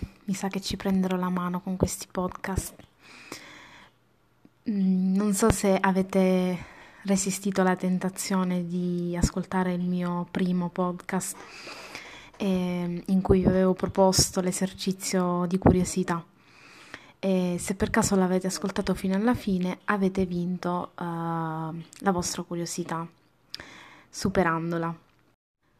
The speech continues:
Cioè, la trovo una figata, sapete perché? Perché è come parlare con uno sconosciuto in una chat senza conoscere il suo aspetto fisico. Adesso non so quanti di voi mi stanno ascoltando.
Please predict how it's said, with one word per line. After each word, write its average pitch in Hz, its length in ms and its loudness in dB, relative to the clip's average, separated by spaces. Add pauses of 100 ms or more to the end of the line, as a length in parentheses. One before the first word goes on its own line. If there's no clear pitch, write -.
(300)
Cioè, 220 140 -4
la 202 140 -2
trovo 302 180 2
una 202 140 2
figata, 190 420 2
sapete 220 400 2
perché? 185 460 0
Perché 277 400 0
è 269 120 0
come 294 280 10
parlare 254 340 6
con 240 140 4
uno 240 140 6
sconosciuto 247 520 2
in 190 60 6
una 185 180 4
chat 247 300 2
senza 185 280 0
conoscere 175 460 -4
il 175 60 -6
suo - 100 -2
aspetto - 400 4
fisico. - 540 0 (2000)
Adesso 214 320 2
non 190 160 6
so 190 220 4
quanti 190 360 4
di 185 80 4
voi 180 220 2
mi 175 80 -2
stanno 175 320 -2
ascoltando. 165 880 -8